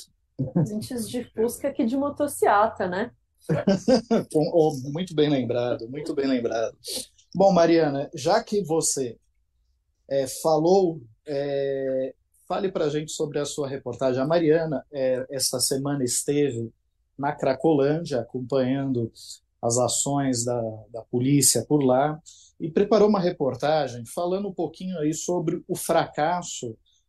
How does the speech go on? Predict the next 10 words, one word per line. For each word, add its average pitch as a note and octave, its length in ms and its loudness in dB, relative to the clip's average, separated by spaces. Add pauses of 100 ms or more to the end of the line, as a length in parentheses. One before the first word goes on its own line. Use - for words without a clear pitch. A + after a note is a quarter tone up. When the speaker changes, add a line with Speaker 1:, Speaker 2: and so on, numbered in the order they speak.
(140)
Speaker 2:
daquela C3+ 340 2
tática E3 640 -2
de B2+ 160 -4
dispersão D#3+ 880 2
dos B2+ 220 -4
usuários B2 720 -2
da A2+ 120 -10
região A2 440 -6
da A2+ 120 2
Cracolândia, D#3+ 840 2